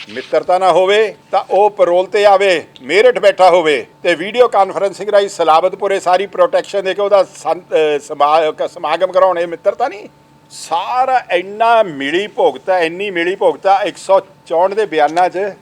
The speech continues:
ਸਾਰੀ ਕਹਾਣੀ ਕਿਹਦੇ ਸਿਰ ਤੇ ਪਾਤੀ? ਬਿੱਟੂ ਦੇ, ਜਿਹੜਾ ਮਰ ਗਿਆ। ਅਕਾਲੀ ਦਲ ਦਾ ਐਕਸ਼ਨ ਦੇਖ ਲਓ, ਪਰਚਾ ਰਜਿਸਟਰ ਹੋਣ ਦੇ within one week ਸੈਂਕਸ਼ਨ ਦਿੱਤੀ,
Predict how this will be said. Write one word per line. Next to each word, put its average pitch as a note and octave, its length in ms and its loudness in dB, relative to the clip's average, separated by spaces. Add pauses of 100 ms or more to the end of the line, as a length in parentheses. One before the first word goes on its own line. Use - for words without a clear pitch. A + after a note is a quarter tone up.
(380)
ਸਾਰੀ E3+ 360 -2
ਕਹਾਣੀ E3 300 -2
ਕਿਹਦੇ F#3 260 -6
ਸਿਰ E3+ 160 -4
ਤੇ F#3 140 -6
ਪਾਤੀ? F#3 300 -2
ਬਿੱਟੂ D#3 360 -8
ਦੇ, D3+ 140 -6
ਜਿਹੜਾ D#3+ 220 0
ਮਰ B2+ 200 -2
ਗਿਆ। G#2 200 -14 (420)
ਅਕਾਲੀ F#3+ 400 -2
ਦਲ F#3 200 2
ਦਾ F#3 80 0
ਐਕਸ਼ਨ F#3+ 460 -2
ਦੇਖ D3+ 200 -4
ਲਓ, A2+ 180 -10 (140)
ਪਰਚਾ G3 420 2
ਰਜਿਸਟਰ E3+ 500 -4
ਹੋਣ D#3+ 260 -2
ਦੇ G3+ 320 -2 (320)
within G3 280 2
one F#3 260 2
week F3+ 200 -8
ਸੈਂਕਸ਼ਨ C3 460 -6
ਦਿੱਤੀ, G3+ 380 -10